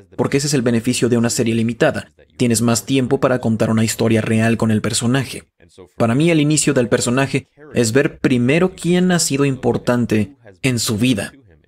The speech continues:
Es muy difícil evitar a Anakin y Vader en esa situación, especialmente si venimos de la venganza de los Sith, tal cual, exactamente lo que pensaba. Una de las personas más importantes en la vida de Kenobi y para la historia de Star Wars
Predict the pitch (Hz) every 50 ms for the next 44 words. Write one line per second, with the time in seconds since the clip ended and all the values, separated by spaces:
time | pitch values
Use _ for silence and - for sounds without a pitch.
0 | _ 78 - 117 123 143 147 160 160 151 156 - 165 170 156 - 165 147 143 135
1 | 127 127 123 - 120 117 113 113 113 113 117 113 117 117 113 - 110 104 104 101
2 | 95 - 120 120 117 113 107 104 104 107 107 107 - 110 - 107 - - 101 -
3 | - 143 131 - - _ _ _ _ - - 113 - 131 117 - 135 135 131 120
4 | 117 139 135 - 135 123 117 110 117 120 123 117 107 113 107 104 110 107 101 101
5 | 101 104 87 98 104 113 - 160 135 - - - 76 73 _ - - 104 107 107
6 | - 139 147 151 143 135 139 - _ _ _ - - 101 - - 131 - 117 120
7 | 120 123 - 120 117 113 113 110 - 113 110 110 - - - - - - _ _
8 | _ - 147 151 156 147 139 127 120 120 - 123 117 - 139 131 135 127 127 127
9 | 139 147 156 - 165 156 143 139 123 - 131 123 127 127 - 123 113 113 107 117
10 | 117 120 110 110 113 110 - - - 107 107 120 127 117 98 113 107 - - _
11 | _ _ _ _ - 123 120 117 113 107 - 104 101 107 107 107 107 - - 143
12 | 139 151 156 135 120 117 - - 120 117 110 110 110 110 113 113 110 -